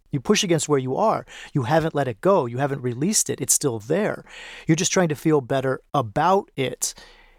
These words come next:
You're compensating with new thoughts to cover up the old thoughts. Now, this can work, by the way. Like, this does work sometimes. This is a way that will help you, and it's, and it's way better than helplessly feeling like you have no control over your mind, right?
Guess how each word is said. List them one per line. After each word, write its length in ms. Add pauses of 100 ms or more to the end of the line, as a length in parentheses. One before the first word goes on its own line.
(100)
You're 140
compensating 880
with 240
new 240
thoughts 540
to 160
cover 420
up 320 (100)
the 200
old 260
thoughts. 460 (340)
Now, 160
this 180
can 320
work, 280
by 160
the 80
way. 180
Like, 160
this 180
does 300
work 380
sometimes. 540
This 120
is 120
a 40
way 320 (880)
that 220
will 140
help 420
you, 200
and 100
it's, 160
and 160
it's 140
way 200
better 400
than 300
helplessly 560
feeling 320
like 120
you 100
have 60
no 140
control 500
over 200
your 120
mind, 360
right? 260